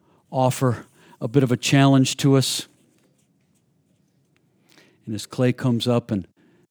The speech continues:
and has one more song for us. So often I claim that in my life that really when something's loaded with multiple levels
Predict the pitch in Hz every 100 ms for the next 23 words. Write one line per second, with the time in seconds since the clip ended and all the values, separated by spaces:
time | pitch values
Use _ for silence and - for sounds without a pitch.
0 | _ - 107 110 104 - 127 120 117 110
1 | - 123 120 117 127 120 117 - - _
2 | _ _ _ _ _ _ _ _ _ _
3 | _ _ _ _ _ _ _ _ _ _
4 | _ _ - - - - - _ _ _
5 | _ _ _ _ _ _ _ _ _ _
6 | _ _ - - 180 165 143 131 - 107
7 | 101 - _ - 127 - - 131 123 117
8 | 113 107 _ _ - 107 110 - 117 113
9 | 117 101 87 87 - _ - - - 110
10 | 101 _ _ _ _ _ _ _ _ _
11 | _ _ _ _ _ _ 123 147 170 135
12 | 113 117 - 143 139 110 101 110 120 120
13 | 120 - 117 107 - 113 120 - 123 131
14 | 104 110 110 113 - -